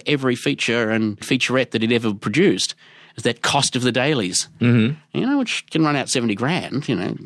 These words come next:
Speaker 1: and across a decent film.
Speaker 2: Yeah,
Speaker 1: Where,
Speaker 2: that's a
Speaker 1: you know,
Speaker 2: huge
Speaker 1: and
Speaker 2: savings.
Speaker 1: so hundred ninety-nine dollars for Sync and Link seems fairly inexpensive.
Speaker 2: Yeah, I remember when DreamWorks bought a Symphony to color correct the screening, you know,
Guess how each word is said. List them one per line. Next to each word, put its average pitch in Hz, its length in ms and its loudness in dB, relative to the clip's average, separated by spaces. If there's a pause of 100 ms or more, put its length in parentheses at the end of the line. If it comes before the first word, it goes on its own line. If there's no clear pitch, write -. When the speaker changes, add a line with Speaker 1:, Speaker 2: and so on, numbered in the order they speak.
Speaker 1:
and - 140 -2
across 113 260 -2
a 98 60 -2 (160)
decent - 280 -2
film. 135 360 0 (300)
Speaker 2:
Yeah, - 100 2
Speaker 1:
Where, 120 120 4
Speaker 2:
that's 135 120 2
a 139 60 0
Speaker 1:
you 143 60 2
know, 110 80 2
Speaker 2:
huge - 80 4
Speaker 1:
and 147 100 0
Speaker 2:
savings. 139 420 0
Speaker 1:
so 117 160 2
hundred 127 320 0
ninety-nine 127 500 2 (140)
dollars 139 280 2
for - 60 -6
Sync 175 220 0
and 139 80 0
Link 123 220 0
seems 139 300 -2
fairly 151 340 0
inexpensive. 156 680 -2 (640)
Speaker 2:
Yeah, 117 260 -2
I 104 80 0
remember 113 320 -2
when 104 220 -2
DreamWorks 107 680 -2
bought 95 340 -4 (140)
a 82 60 -6
Symphony 98 800 -4 (360)
to 90 500 -2
color 104 320 -2
correct 107 340 -6
the 95 220 -4
screening, 123 800 -2 (100)
you 110 140 -4
know, 85 180 -6